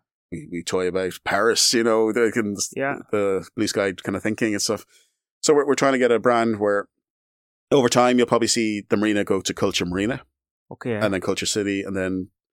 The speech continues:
Speaker 2: That you'd rebrand them all, that
Speaker 1: Yeah.
Speaker 2: culture will be the core part, and then
Speaker 1: Yeah.
Speaker 2: the other elements will change.
Speaker 1: Because if, if you notice, like, even it's kinda shorthanded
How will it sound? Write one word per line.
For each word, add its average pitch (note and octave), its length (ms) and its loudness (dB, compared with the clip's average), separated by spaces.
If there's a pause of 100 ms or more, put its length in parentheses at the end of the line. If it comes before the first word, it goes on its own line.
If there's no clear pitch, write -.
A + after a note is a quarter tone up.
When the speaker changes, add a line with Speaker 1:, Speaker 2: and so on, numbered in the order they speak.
Speaker 2:
That A2+ 160 -8
you'd A#2 100 -2
rebrand A2 520 0
them G#2+ 160 -4
all, G#2+ 300 0
that G#2+ 220 -2
Speaker 1:
Yeah. C3+ 100 6
Speaker 2:
culture C3+ 220 2
will A2 140 2
be A2+ 100 0
the B2 80 -2
core C#3+ 280 4
part, G2 360 -2
and G#2+ 140 -10
then A2 100 -4
Speaker 1:
Yeah. A#2+ 60 0
Speaker 2:
the A2 100 2
other G#2 360 0
elements G2+ 380 -4
will F#2+ 80 -8
change. F#2+ 540 -12
Speaker 1:
Because B2+ 280 2
if, C3 100 0
if A#2 160 0
you C3 60 4
notice, B2 340 4
like, G#2+ 140 0
even G#2 680 -2 (340)
it's C3 260 -4
kinda A2+ 240 0
shorthanded G#2+ 600 -2